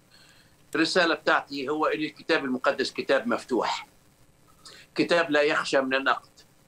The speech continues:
آه، آه، قالوا السبيرجن دافع عن الكتاب المقدس، قال: "هل، آه، أجيب،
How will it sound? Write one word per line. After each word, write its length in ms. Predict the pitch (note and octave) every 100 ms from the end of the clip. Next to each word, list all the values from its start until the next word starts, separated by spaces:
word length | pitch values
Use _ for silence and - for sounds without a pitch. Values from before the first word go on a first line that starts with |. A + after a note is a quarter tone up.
| _ _ _ _ _ _ _ _
آه، 340 | B2+ A#2+ A#2 A2+ -
آه، 300 | B2+ - B2 D#3+
قالوا 300 | D#3+ D#3 D3
السبيرجن 580 | C#3 - E3 D3 D3
دافع 300 | D3 D3 -
عن 180 | A#2 C3
الكتاب 420 | D#3+ - - C3+
المقدس، 600 | B2 B2 D3+ C3+ A2 -
قال: 340 | - C3 B2+ C#3
"هل، 260 | C#3+ C3+
آه، 140 | B2+ A#2 _ _ _ - A2+ F#2 - -
أجيب، 420 | B2+ D3+ D3+